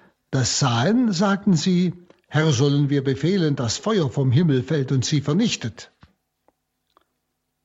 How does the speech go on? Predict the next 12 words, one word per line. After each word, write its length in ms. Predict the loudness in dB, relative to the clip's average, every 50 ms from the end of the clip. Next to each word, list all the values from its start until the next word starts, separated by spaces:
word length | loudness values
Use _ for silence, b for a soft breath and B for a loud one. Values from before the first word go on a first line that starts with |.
| _ _ _ _ _ _ _ _ _
Also 260 | -4 -2 0 0 0
die 300 | 0 0 0 0 0 0
Verweigerung 760 | -2 -2 -4 -4 -2 0 0 0 0 0 0 2 2 2 2
der 260 | 0 -2 -4 -4 -4
Aufnahme 500 | -4 -4 -4 -2 -2 0 2 2 2 2
Jesu 460 | 2 2 2 2 0 0 0 -2 -2 -2
betrifft 720 | -2 -2 -4 -2 0 0 0 -2 -2 -6 -12 -18 -18 -12
auch 340 | -6 -2 0 0 0 -2 -4
die 240 | -6 -4 -4 -4 -2
Annahme 540 | -2 0 2 2 2 2 2 2 2 2 2
seiner 260 | 2 2 2 0 0
Botschaft. 640 | 0 0 -2 -2 -2 -4 -4 -6 -8 -12 -16 -18